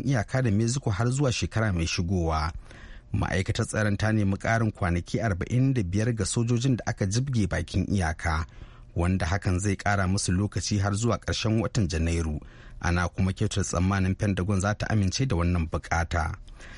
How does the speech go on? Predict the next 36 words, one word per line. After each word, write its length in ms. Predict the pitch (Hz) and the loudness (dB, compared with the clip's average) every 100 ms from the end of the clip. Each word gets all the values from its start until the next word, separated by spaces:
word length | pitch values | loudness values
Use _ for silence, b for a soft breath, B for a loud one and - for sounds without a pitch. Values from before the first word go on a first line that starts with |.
| B B - | B B -2
Kamata 400 | 101 120 190 160 | 2 4 4 2
ya 60 | |
yi 60 | 147 | 2
dai 120 | 143 | 2
sojojin 460 | 139 156 151 147 151 | 2 2 2 2 0
su 120 | - | 0
kammala 360 | 131 156 143 - | 2 2 2 2
aikinsu 440 | 120 - 117 - | 0 2 0 2
zuwa 240 | 92 127 110 | 2 2 4
ranar 240 | 110 120 | 4 2
sha 260 | 117 - 135 | 0 0 0
biyar 200 | 98 120 | 2 0
ga 120 | 107 | 2
watan 300 | 107 - 110 | 0 2 2
nan 140 | 117 104 | 4 4
na 80 | |
Disamba, 680 | 90 85 - 87 82 82 78 B B B B | 2 0 2 2 2 0 -2 B B B B
amma 300 | 87 80 90 | 0 2 2
mai 140 | 101 | 2
magana 360 | 92 85 101 101 | 2 0 2 2
da 80 | 87 | 2
yawun 260 | 92 107 107 | 2 2 2
ma'aikatar 460 | - 110 - 101 95 | 0 -2 0 -2 -2
Katie 420 | - 113 - 92 | 0 -2 0 0
Waldman 540 | 85 98 110 95 80 - B B B - | 2 2 2 2 0 -2 B B B -4
ta 80 | |
faɗi 360 | 98 104 85 104 | -2 -2 0 0
a 60 | 90 | 0
wata 220 | 101 104 | 0 0
sanarwa 460 | 110 113 98 98 104 | 0 2 2 2 0
da 60 | |
ta 120 | - 110 | 0 -2
fitar 240 | 110 113 | 0 -2
jiya 220 | 110 131 92 | 0 0 0
Juma'a 420 | 98 113 - 78 | 2 2 0 -4
cewa 500 | - 92 82 80 | -2 0 0 0